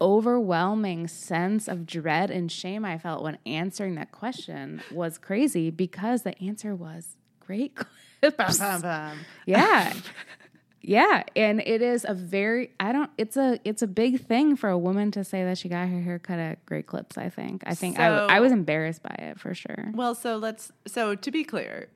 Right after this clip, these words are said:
Speaker 2: we're not so much debating as just prosecuting our <laughs> preconceptions
Speaker 1: Yes.
Speaker 2: because you then went on to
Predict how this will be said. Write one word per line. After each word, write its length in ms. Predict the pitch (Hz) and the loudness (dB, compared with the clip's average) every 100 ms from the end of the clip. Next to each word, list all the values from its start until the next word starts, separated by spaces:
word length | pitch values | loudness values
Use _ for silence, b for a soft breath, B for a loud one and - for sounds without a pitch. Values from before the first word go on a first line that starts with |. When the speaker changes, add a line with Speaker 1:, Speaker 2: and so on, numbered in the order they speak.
| - | -10
Speaker 2:
we're 80 | 202 | -4
not 220 | 240 269 | -2 -4
so 100 | - | -4
much 280 | 269 262 - | -4 -4 -6
debating 520 | 269 180 131 - 160 | -10 -8 -8 -8 -12
as 140 | 160 165 | -12 -14
just 240 | 185 - | -16 -18
prosecuting 680 | - 175 185 196 - 180 165 | -8 -6 -6 -10 -8 -6 -6
our 100 | 143 | -10
<laughs> 60 | 160 214 | -4 -2
preconceptions 880 | 196 247 226 - 160 - 127 117 - | 2 2 2 -2 -4 -4 -8 -10 -6
Speaker 1:
Yes. 180 | - - | -4 -4
Speaker 2:
because 500 | - 262 175 160 165 | 0 2 2 -2 -4
you 160 | 214 | -8
then 240 | 226 214 190 | -4 -4 -4
went 140 | 180 | -4
on 180 | 165 170 | -6 -8
to 340 | - 147 135 | -10 -12 -12